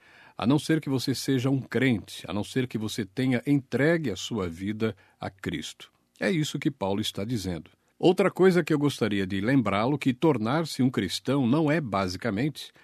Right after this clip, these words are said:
para lhe tirar do inferno, para você experimentar bênçãos, mas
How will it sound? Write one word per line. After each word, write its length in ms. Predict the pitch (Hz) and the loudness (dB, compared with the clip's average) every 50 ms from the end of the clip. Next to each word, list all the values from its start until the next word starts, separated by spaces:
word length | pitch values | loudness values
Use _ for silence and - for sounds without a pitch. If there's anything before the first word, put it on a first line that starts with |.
| _ _ _ _ _ - | _ _ _ _ _ -2
para 240 | - 143 147 151 147 | 0 2 4 4 4
lhe 200 | 143 147 170 165 | 4 2 2 0
tirar 520 | - - - 226 180 120 110 113 127 143 | -2 -2 -2 0 2 2 2 2 2 2
do 140 | 139 147 180 | 2 0 0
inferno, 580 | 175 143 - - 98 92 98 92 85 85 80 - _ _ _ _ _ _ _ _ _ _ - | -2 -2 -4 -4 -2 -2 -2 -2 -2 -6 -10 -12 _ _ _ _ _ _ _ _ _ _ -8
para 160 | - 92 92 | -6 -4 -4
você 280 | 95 101 98 - 120 113 | -4 -4 -6 -4 -4 -4
experimentar 680 | - - - 127 123 117 110 95 - - 120 127 120 | -4 -2 -2 0 2 2 2 0 -4 -4 -4 -4 -4
bênçãos, 680 | 98 98 107 123 127 110 - - - - - - - - | -2 0 2 4 4 2 2 -2 -12 -12 -14 -16 -16 -8
mas 380 | - 110 143 175 175 - - | -2 0 0 0 0 -2 -6